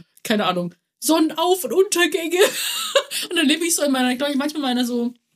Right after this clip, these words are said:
Traumwelt und dann findest du deinen Traumprinzen bis ans Ende aller Tage und so.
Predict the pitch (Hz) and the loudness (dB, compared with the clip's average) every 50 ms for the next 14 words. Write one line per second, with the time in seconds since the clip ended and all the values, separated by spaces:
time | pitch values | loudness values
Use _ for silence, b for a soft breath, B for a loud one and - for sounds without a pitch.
0 | _ _ _ - - _ - - - 269 285 294 277 247 233 233 226 233 220 - | _ _ _ -20 -20 _ -8 -2 0 2 2 4 4 4 4 4 4 4 2 2
1 | - 208 208 208 208 208 214 208 208 254 226 226 214 - 202 185 180 190 - - | 0 0 2 2 2 2 2 2 2 4 2 2 2 0 -2 -4 -4 -4 -2 -2
2 | 262 262 262 247 - 233 226 220 220 - - 226 220 208 202 180 185 180 - 190 | 2 2 2 2 2 2 0 2 2 0 0 0 0 0 0 -2 -2 -4 -2 0
3 | 196 202 196 180 143 160 156 160 165 - - 247 226 226 240 233 208 - 208 208 | 2 2 2 2 2 0 -2 -2 -2 0 0 2 2 4 2 2 2 2 4 4
4 | 202 202 196 196 196 | 4 4 4 2 2